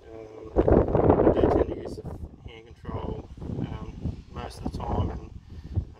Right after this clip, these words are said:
um, yeah, but the, having the foot pedal's also very handy. I have to also say that Glenn done a bit of customised work on the trailer, uh, so once again,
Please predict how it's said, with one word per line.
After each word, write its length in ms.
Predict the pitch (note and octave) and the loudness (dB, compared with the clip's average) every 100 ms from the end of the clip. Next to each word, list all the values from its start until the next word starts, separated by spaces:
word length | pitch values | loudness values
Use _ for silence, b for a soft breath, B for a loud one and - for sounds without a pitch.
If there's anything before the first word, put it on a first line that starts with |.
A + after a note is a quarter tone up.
| - | -18
um, 460 | - - - - - - - - - | -16 -14 -14 -14 -14 -16 -18 -20 -18
yeah, 180 | A2 G#2+ | -16 -14
but 160 | - E2 - | -10 -6 -6
the, 140 | - - - - | -4 -4 -6 -12
having 200 | - - | -14 -14
the 80 | - | -12
foot 240 | - - | -10 -8
pedal's 260 | - - - - - | -8 -8 -8 -10 -12
also 260 | - - A2 G#2+ G#2+ - | -16 -16 -14 -14 -16 -12
very 220 | A2 G#2+ | -10 -10
handy. 360 | A2+ A2+ A2+ A2 B B B - - | -12 -16 -18 -20 B B B -20 -16
I 60 | C3 | -14
have 80 | |
to 140 | C3 B2 | -12 -6
also 280 | A#2+ B2+ A2 | -6 -6 -6
say 260 | C#3+ A#2 | -6 -6
that 140 | A2 - | -6 -6
Glenn 300 | A#2+ A#2+ - - | -6 -6 -8 -8
done 140 | A2+ | -6
a 40 | |
bit 100 | A2+ | -4
of 60 | G#2+ | -6
customised 560 | B2+ A#2 B2 A2+ A2+ - | -8 -10 -10 -8 -8 -4
work 240 | A2+ A#2 | -2 -2
on 100 | A#2+ | -4
the 60 | G#2+ | -8
trailer, 440 | - C3 C3+ C3+ - B B B - | -6 -4 -4 -4 -8 B B B -16
uh, 280 | A#2 A#2 A2+ | -12 -8 -4
so 280 | A2+ A2 G#2+ | 2 2 0
once 220 | A2 A2 A#2+ | -8 -10 -12
again, 300 | A2 A2 | -12 -10